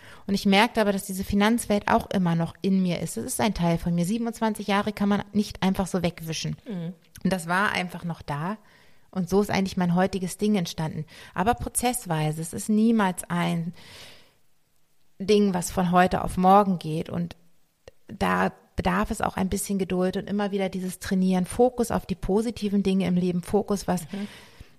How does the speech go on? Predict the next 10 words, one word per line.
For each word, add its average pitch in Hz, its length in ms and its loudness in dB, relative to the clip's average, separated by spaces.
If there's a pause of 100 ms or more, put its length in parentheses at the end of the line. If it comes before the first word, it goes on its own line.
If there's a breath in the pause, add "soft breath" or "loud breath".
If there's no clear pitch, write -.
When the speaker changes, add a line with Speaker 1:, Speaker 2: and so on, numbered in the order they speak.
(120)
Speaker 1:
was 185 360 0
da 175 360 0
ist. 175 140 -4
Und 170 80 -2
ich 175 100 -4
habe 190 120 -4
vorhin 208 260 2
zum 208 160 0
Beispiel 190 280 2
gesagt 180 260 0